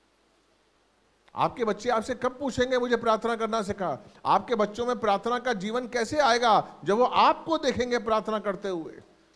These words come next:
जब वो आपको घुटने पे भी देखेंगे कि नहीं, चाहे पिता हो चाहे माँ हो, काम पचास हैं,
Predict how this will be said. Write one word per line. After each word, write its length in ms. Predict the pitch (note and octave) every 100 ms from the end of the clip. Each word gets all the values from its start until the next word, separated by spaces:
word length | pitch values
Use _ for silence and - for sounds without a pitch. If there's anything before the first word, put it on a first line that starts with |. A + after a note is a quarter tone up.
| -
जब 140 | C3 A#3+
वो 80 | C#4+
आपको 440 | G3+ B3+ C#4 D#4
घुटने 380 | F#3 G3+ B3+ D4
पे 140 | C#4+
भी 100 | A#3+
देखेंगे 420 | A3 A3 A3 A3
कि 120 | G3+ G#3
नहीं, 420 | G#3+ A3+ F#3+ C3+ - - _ _ F3+
चाहे 140 | G#3+
पिता 360 | F#3 F#3 G#3 B3+
हो 200 | B3 B3
चाहे 220 | B3 A3+
माँ 280 | G3+ A#3 C4
हो, 200 | A3+ E3 - - _ _
काम 260 | G3+ B3+ E4
पचास 460 | C4+ A3 D4 D#4+ C#4
हैं, 440 | C#4 G3+ C#3+